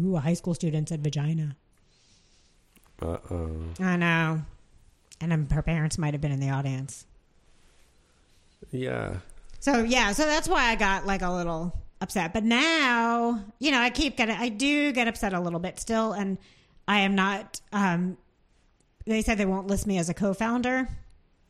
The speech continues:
Speaker 1: because I'm gross, um, 'cause I talk about sex, 'cause that's terrible. Um, so I do get upset every now and again, but it's also been so nice to be
Speaker 2: Um,
Speaker 1: like,
Speaker 2: I'm not sure I understand what you're saying.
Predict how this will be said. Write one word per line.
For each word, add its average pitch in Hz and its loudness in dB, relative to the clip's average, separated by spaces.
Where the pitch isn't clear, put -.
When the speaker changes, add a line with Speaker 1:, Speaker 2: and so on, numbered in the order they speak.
Speaker 1:
because 190 -2
I'm 190 -2
gross, 160 -6
um, 202 2
'cause 190 -4
I 190 2
talk 170 0
about 170 -2
sex, - -12
'cause 156 -12
that's - -16
terrible. 175 -4
Um, 214 2
so 277 2
I 302 2
do 311 0
get 359 4
upset 226 0
every 247 0
now 269 2
and 269 0
again, 294 -2
but 220 -2
it's - -8
also 240 -2
been 180 0
so 208 0
nice 175 -4
to 208 0
be 190 4
Speaker 2:
Um, 196 4
Speaker 1:
like, 185 2
Speaker 2:
I'm 123 -4
not 135 -2
sure 104 -4
I 101 -2
understand 95 -4
what 85 -6
you're 87 -4
saying. 87 -6